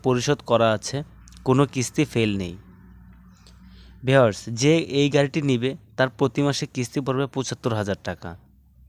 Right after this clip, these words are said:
এবং এই গাড়িটির দাম চাওয়া হচ্ছে ছয় লাখ টাকা।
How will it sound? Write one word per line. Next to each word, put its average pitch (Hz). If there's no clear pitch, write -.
এবং 131
এই 143
গাড়িটির 147
দাম 120
চাওয়া 123
হচ্ছে 143
ছয় 117
লাখ 101
টাকা। -